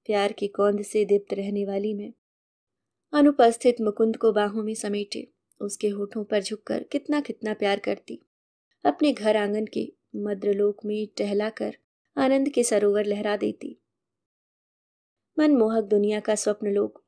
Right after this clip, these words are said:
आज वास्तविक रूप में उजागर होने को है, मगर मेरे डरों का ठिकाना नहीं, इसलिए ही कल्पना वास्तविकता से ऊपर निकल जाया करती है। सच में मेरी भाषा, मेरा ज्ञान, मेरा दर्शन,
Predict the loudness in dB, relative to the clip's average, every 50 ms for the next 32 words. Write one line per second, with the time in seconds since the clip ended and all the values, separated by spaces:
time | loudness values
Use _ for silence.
0 | -6 -2 -2 -2 -2 -2 -4 -2 -2 -2 -4 _ -2 -2 -2 -2 0 -2 -2 -2
1 | -2 _ -4 -2 -2 0 0 -2 -2 0 -2 -4 -4 -4 -6 -6 -6 -8 -6 -10
2 | -10 -10 -12 -18 -20 _ _ _ _ _ _ _ _ _ _ _ 2 4 6 6
3 | 6 6 6 4 4 4 4 4 4 4 0 0 -2 -2 -2 -4 -10 _ -4 -2
4 | -2 -2 -4 -4 -6 -8 -10 -14 -18 -20 _ _ _ _ _ _ _ _ _ _
5 | _ _ 0 0 0 2 4 4 4 4 4 4 4 4 4 2 0 -6 -6 -6
6 | -12 _ _ _ -12 -6 -2 -2 -2 -2 -2 -2 -2 -2 -2 _ -4 -4 -2 0
7 | 0 2 2 0 0 -2 -2 -2 -2 -2 -2 -2 -2 -2 -2 -4 -4 -4 -4 -6
8 | -8 -10 _ -10 -10 -10 -12 -16 _ _ _ _ _ _ _ _ _ _ _ _
9 | _ 6 6 6 6 6 2 4 4 4 4 4 2 -2 -4 -6 -6 -6 -6 -10
10 | -10 -12 _ -14 -8 -6 -2 -2 -2 -2 -2 -4 -6 -6 -8 -12 _ _ _ _
11 | -6 -2 -2 -2 0 2 0 0 0 -4 -10 -10